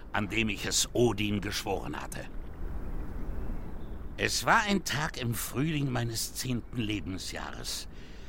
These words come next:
Die Spuren des Winters waren fast weggeschmolzen und die Sonne schien auf die ruhige See in unserem Fjord.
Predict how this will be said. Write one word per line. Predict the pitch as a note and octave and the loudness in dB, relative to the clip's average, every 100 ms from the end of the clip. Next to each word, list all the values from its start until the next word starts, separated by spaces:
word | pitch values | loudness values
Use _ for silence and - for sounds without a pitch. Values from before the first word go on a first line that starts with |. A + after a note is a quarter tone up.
| - | -4
Die | G#2+ | 0
Spuren | - D#3 G3+ D3 | 2 2 2 2
des | A#2+ - | 2 0
Winters | E3 D3+ B2 A#2+ | 0 0 2 6
waren | G#2+ A2 | 6 4
fast | - G#2 - | 2 0 2
weggeschmolzen | C3+ C#3+ - A#2+ A#2 - A2 F#2+ - - - - | 0 0 0 0 0 0 0 -2 -6 -10 -12 -4
und | G2 F#2+ | -2 -2
die | F2+ | -2
Sonne | D#2+ A2 C3 B2 | 2 4 4 2
schien | G#2+ - B2 A#2+ G#2+ | 0 -2 0 2 2
auf | G2+ | -2
die | - E2+ | -4 -4
ruhige | E2+ A#2+ A2+ G2 G#2 | 0 0 0 0 0
See | - G#2 F#2 | 0 -2 -2
in | F2+ | -2
unserem | E2+ F2 - F2 | -2 -2 -2 -4
Fjord. | D#2+ - - - - | -4 -4 -6 -6 -10